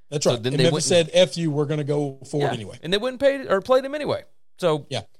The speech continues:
Speaker 2: Oh,
Speaker 1: I'm gonna
Speaker 2: it's
Speaker 1: tell you
Speaker 2: just
Speaker 1: this.
Speaker 2: ridiculous.
Speaker 1: I, I, I don't, I don't care what happens. I, if I was all of these schools, I've been very consistent on this. If I was all of these schools, and I know my school is one of them, I don't care.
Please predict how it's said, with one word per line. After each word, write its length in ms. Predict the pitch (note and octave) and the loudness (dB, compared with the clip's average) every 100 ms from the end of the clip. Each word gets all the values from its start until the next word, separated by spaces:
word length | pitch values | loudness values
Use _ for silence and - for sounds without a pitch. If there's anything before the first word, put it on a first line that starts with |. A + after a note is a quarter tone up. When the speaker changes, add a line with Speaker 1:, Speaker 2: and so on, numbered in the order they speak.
| - - - - - - - - | -20 -20 -20 -20 -20 -20 -20 -2
Speaker 2:
Oh, 60 | - | 4
Speaker 1:
I'm 40 | |
gonna 80 | E4 | 4
Speaker 2:
it's 80 | G4+ | 6
Speaker 1:
tell 100 | F#4 | 4
you 60 | D#4+ | 4
Speaker 2:
just 220 | C#4+ G#3 | 2 0
Speaker 1:
this. 80 | - | 0
Speaker 2:
ridiculous. 180 | A#3 A3 | 0 4
Speaker 1:
I, 100 | C#4 - G#3+ | 4 4 4
I, 40 | |
I 20 | |
don't, 140 | C#4 - - | 4 2 0
I 40 | |
don't 100 | C#4 | 0
care 140 | - A3+ | 4 2
what 260 | C#3+ G3+ | 4 4
happens. 480 | A#3+ C4+ C4+ D#4+ C4+ - - - - - - - - | 6 4 2 -4 -4 -12 -20 -20 -20 -20 -20 -12 -6
I, 140 | G3+ - - | -6 -6 -4
if 160 | F3+ B3+ | 0 4
I 100 | D#4 | 4
was 160 | C#4+ | 4
all 340 | A#3 F#3+ A#3 B3+ | 2 6 8 6
of 80 | A#3+ | 4
these 140 | A3 | 0
schools, 300 | - F#3 C#3+ | 0 0 0
I've 140 | F3 A#3+ | -2 0
been 160 | F4+ | 2
very 260 | F#3 F#3 G#3 | 2 4 2
consistent 500 | G#3+ F3+ G3+ - C#3+ | 0 -4 -4 -4 -4
on 80 | A2+ | -6
this. 160 | F#2 - | -8 -4
If 60 | |
I 40 | G#3 | -2
was 120 | F3+ - | -2 0
all 280 | D3+ G#3+ C4 | 6 6 6
of 80 | |
these 200 | A#3+ B3+ | 2 -2
schools, 480 | - C4+ - - - - - | 0 -4 -4 -8 -20 -20 -4
and 100 | E3+ | 2
I 60 | F#3+ | 6
know 160 | G#3+ | 6
my 260 | F#3+ G3 A3+ | 6 6 6
school 260 | A3+ C4+ | 4 -4
is 100 | C4 | -4
one 160 | B3+ D4+ | -2 -2
of 100 | C#4+ | 0
them, 160 | A3 D#3+ | 0 -2
I 80 | C#3 | -6
don't 140 | G#3 | -6
care. 200 | G#3+ G#3+ | -4 -4